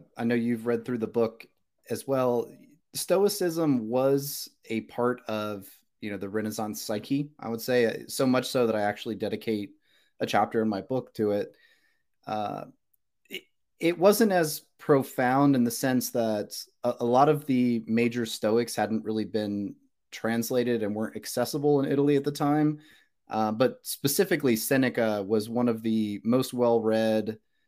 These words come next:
and, you know, most quoted and studied individuals during the Renaissance period. So it, it did have quite a profound influence on the Renaissance. I, I think that something that you saw during the Renaissance that was really important was the development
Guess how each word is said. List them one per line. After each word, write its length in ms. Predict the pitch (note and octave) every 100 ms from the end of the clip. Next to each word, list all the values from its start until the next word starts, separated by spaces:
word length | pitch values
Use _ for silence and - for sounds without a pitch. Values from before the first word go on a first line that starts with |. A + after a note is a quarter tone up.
| _ _
and, 500 | A2 G#2+ G#2 G2 G2 - -
you 100 | G2+
know, 60 |
most 320 | G#2 A#2 -
quoted 460 | - A#2+ A2+ A2+ G#2+
and 240 | G#2 G#2
studied 420 | F#2+ - G#2 G#2 -
individuals 640 | G#2 G2+ G#2 G#2 G2 F#2+
during 200 | G#2 G2
the 60 | F#2+
Renaissance 440 | G#2 F#2+ G2 D#2+
period. 420 | - A2 G2 F2+
So 200 | - G#2+
it, 140 | A2 A2
it 260 | C3+ C3 C3
did 160 | D#3+
have 280 | D3+ D3 B2 -
quite 220 | A#2+ A#2
a 60 |
profound 680 | A#2 A2 - A2 A2 G#2+ - - _ _ _ _ _ _
influence 500 | B2+ A#2+ B2 A#2 G#2
on 340 | - A2 A2 G#2
the 80 |
Renaissance. 760 | G#2 G#2+ G#2 G2 F2+ F2+ - - _ _ _ _ _ -
I, 100 | D3
I 60 | C#3
think 280 | C#3+ A3+ A3
that 360 | G#3 E3+ - _ _ _ _ -
something 320 | F#3 F3+ G3
that 100 | F3+
you 80 | D3
saw 260 | D3+ C#3+
during 220 | C#3+ C3+ A#2+
the 60 |
Renaissance 580 | A2+ B2 A#2+ A#2 G#2+ -
that 160 | - -
was 160 | A2
really 300 | A#2 B2+ B2+
important 480 | A#2 A2 B2 A2+ G#2
was 180 | G#2+ G#2
the 80 | G#2+
development 840 | A2 G#2 A2 G#2 - G#2 G2+ -